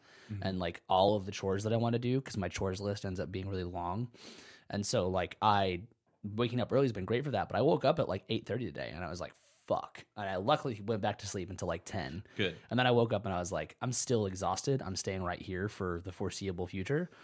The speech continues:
Speaker 1: Yeah.
Speaker 2: But, uh, but yeah, it was, it was really, really nice to be able to sleep for a minute.
Speaker 1: I tried to do that when I woke up. My,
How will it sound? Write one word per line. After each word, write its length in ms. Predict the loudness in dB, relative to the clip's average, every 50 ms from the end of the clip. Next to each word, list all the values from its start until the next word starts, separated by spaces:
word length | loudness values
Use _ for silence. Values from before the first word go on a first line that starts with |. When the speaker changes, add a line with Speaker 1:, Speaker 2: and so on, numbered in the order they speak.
| -8
Speaker 1:
Yeah. 160 | -4 -4 -4 -2 -2
Speaker 2:
But, 400 | 2 4 6 6 6 4 0 _ -2
uh, 340 | 0 2 2 2 2 0 -2 -6 -10 -14 _ _ _ -4
but 120 | -2 -2
yeah, 160 | 0 0 0 0
it 60 | -2
was, 280 | -2 -2 -4 -6 -6 -6
it 100 | -6 -6
was 340 | -6 -4 -6 -6 -8 -8 -10 -14 _ -20 -20 _ _ _ _ _
really, 420 | -8 -2 2 2 4 4 4 2 2
really 280 | 2 0 0 0 -2
nice 280 | -4 -4 -6 -6 -6 -8
to 100 | -8 -10
be 140 | -8 -6 -6
able 140 | -6 -8 -8
to 100 | -6 -6
sleep 300 | -6 -4 -4 -6 -10 -10
for 120 | -10 -8
a 40 | -8
minute. 240 | -8 -8 -10 -12 -14 -18 -20 -20 -2 2
Speaker 1:
I 80 | 2 4
tried 280 | 8 10 10 10 10 10
to 60 | 8
do 140 | 6 6 6
that 260 | 8 6 6 4 4
when 120 | 4 6 8
I 40 | 8
woke 220 | 8 8 6 6
up. 160 | 2 0 0 -2
My, 300 | -6 -6 -4 -4 -6